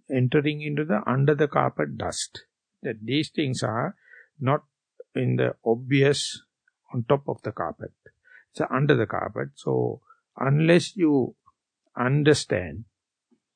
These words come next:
so all these dust is tendencies, disposition. They are pulling all the way you from the, uh,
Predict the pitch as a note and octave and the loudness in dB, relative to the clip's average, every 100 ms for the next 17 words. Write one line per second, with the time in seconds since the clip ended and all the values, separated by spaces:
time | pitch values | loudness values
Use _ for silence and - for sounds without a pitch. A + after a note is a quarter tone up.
0 | _ _ _ _ A2 - A#2+ D3+ E3+ D#3+ | _ _ _ _ -10 2 6 8 8 4
1 | D#3+ E3 D#3+ - - D3+ B2 B2 A2+ - | 4 6 4 0 -8 -8 2 2 2 -4
2 | C3 C#3 E3+ - _ C#3+ C#3+ C3 F2+ D#2 | -4 -4 -4 -10 _ 4 4 0 -6 -8
3 | - C#2+ D2 - - - _ _ _ _ | -12 -12 -12 -12 -14 -16 _ _ _ _
4 | _ _ _ _ B2 C#3+ - C#3 - F#2 | _ _ _ _ -2 0 0 -6 -4 -6
5 | - C2 - _ _ A#2+ A#2 B2 A#2 A#2 | -8 -10 -16 _ _ -4 -2 -2 -4 -4
6 | A2+ A#2+ A2+ A#2 C3+ D3+ F3 D#3+ C3 B2+ | -2 -4 0 2 4 4 4 0 -2 -2
7 | A#2+ A#2 B2 G#2+ G#2+ C#3 B3+ _ _ _ | -2 -2 -4 -6 -4 -4 -6 _ _ _
8 | _ _ _ _ - - G1+ - | _ _ _ _ -12 -10 -12 -14